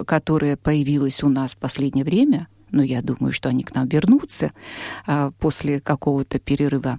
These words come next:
Оно, конечно, расширяет диапазон возможностей. И на любой характер, на, э, любой, э, цветотип, на любого человека можно найти всё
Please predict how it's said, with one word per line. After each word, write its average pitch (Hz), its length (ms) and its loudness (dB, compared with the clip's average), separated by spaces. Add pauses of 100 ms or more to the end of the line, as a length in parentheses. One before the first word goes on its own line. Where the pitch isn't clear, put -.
Оно, 214 220 6
конечно, 269 560 4
расширяет 208 920 4
диапазон 175 640 4
возможностей. 156 920 2 (520)
И 214 300 4 (360)
на 240 220 6
любой 233 360 4
характер, 151 720 0
на, 247 500 4
э, 175 200 2
любой, 156 520 2
э, 147 420 0
цветотип, 160 640 0
на 156 380 2
любого 151 500 2
человека 180 640 0
можно 165 560 4
найти 160 560 0
всё 160 420 2